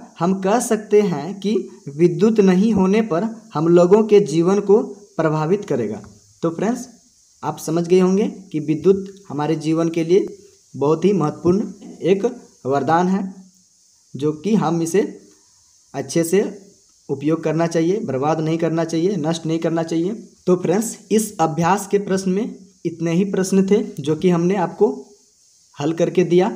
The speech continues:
यदि आपको वीडियो अच्छा लगा तो like करें, share करें, और यदि आप हमारे channel पर नए हैं तो channel को subscribe जरूर कर लें।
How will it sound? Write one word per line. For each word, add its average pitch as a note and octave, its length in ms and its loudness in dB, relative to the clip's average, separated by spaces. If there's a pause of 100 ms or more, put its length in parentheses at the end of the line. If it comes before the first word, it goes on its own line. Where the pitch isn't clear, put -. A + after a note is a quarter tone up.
(540)
यदि D#3 240 4
आपको F#3+ 240 4
वीडियो F3 320 2 (840)
अच्छा D3 240 -2
लगा E3+ 260 0
तो E3 180 -6
like D#3+ 280 -2
करें, F#3 220 -2
share E3 260 -2
करें, F3+ 280 -2 (360)
और C#3 100 -6
यदि D#3 220 4
आप F#3 140 2
हमारे F3+ 200 -2
channel F3 260 -2
पर F3 160 -2
नए E3+ 200 2
हैं - 440 -2
तो C#3+ 80 -6
channel D#3+ 300 -2
को F3+ 140 0
subscribe E3 460 -2
जरूर D#3+ 220 0
कर D#3+ 160 -2
लें। F3+ 160 -2